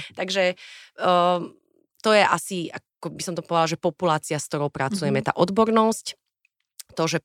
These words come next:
Speaker 1: sú to konkrétne vzdelania, ktoré môžu pracovať na lekárni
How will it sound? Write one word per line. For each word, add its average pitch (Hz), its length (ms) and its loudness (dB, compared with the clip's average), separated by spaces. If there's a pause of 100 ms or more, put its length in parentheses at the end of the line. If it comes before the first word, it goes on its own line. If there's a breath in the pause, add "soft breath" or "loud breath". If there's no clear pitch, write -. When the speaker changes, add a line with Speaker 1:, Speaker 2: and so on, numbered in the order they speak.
Speaker 1:
sú - 160 -12
to 151 80 -8
konkrétne 165 800 2
vzdelania, 165 640 2
ktoré 143 480 0
môžu 147 320 2
pracovať 143 400 0
na 139 160 0
lekárni 156 560 0